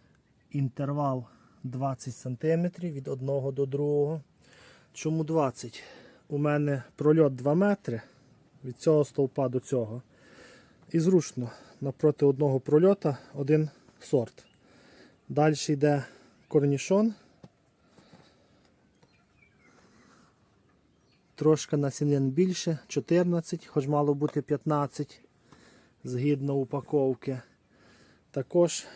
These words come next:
буде інтервал двадцять сантиметрів, а вже те, що залишиться, буде дездемона. Насіння не троєне.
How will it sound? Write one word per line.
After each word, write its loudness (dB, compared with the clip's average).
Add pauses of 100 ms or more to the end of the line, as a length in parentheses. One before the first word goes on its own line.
(240)
буде 4
інтервал 2 (320)
двадцять -2
сантиметрів, 0
а -6
вже 0 (160)
те, -2
що -2
залишиться, 0
буде -2 (1080)
дездемона. -2 (3000)
Насіння 0
не 0
троєне. 2